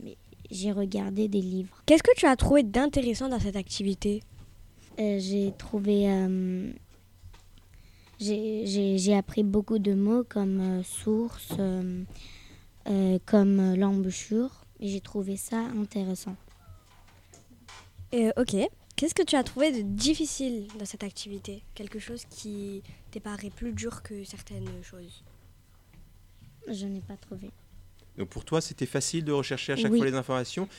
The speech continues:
Speaker 3: Alors du coup, comment tu fais ? Est-ce que tu peux expliquer à tes camarades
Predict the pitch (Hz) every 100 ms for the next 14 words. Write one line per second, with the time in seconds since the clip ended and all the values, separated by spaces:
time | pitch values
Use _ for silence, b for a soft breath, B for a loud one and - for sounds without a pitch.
0 | B 117 117 110 120 135 208 202 190 -
1 | 160 170 151 123 131 117 - - 180 170
2 | 156 180 170 151 139 139 180